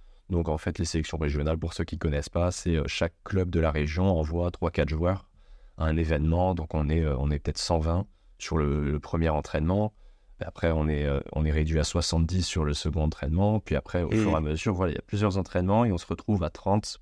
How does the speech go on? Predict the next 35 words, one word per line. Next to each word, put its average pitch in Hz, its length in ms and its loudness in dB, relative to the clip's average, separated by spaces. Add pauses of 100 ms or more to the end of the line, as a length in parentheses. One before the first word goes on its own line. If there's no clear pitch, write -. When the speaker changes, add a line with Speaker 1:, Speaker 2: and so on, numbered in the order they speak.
Speaker 1:
puis - 180 -4
à, 73 80 0 (240)
puis 87 160 2
à 80 60 6
vingt-trois. 95 420 0 (560)
Et 78 100 0
donc, 95 240 2
euh, 82 120 4
je 78 140 2
finis 82 500 2
en, 71 280 2
en 80 160 -4
jouant 87 180 0
dans 76 160 0
un 71 80 -2
tout 101 160 -6
petit - 200 -4
club, 101 420 4 (340)
euh, 78 160 0
dans 76 140 2
les 78 100 4
vingt-trois, 82 500 2
euh, 80 160 0 (280)
sélectionnés - 600 -2
pour 78 200 -6
représenter 78 520 0
la 76 100 2
région. 78 420 0
Donc 78 200 -2
à 78 40 -4
ce - 80 -6 (120)
moment-là, 71 340 -2
c'est 76 220 0
Languedoc-Roussillon. 87 800 0 (880)
Speaker 2:
Mhm. 117 220 6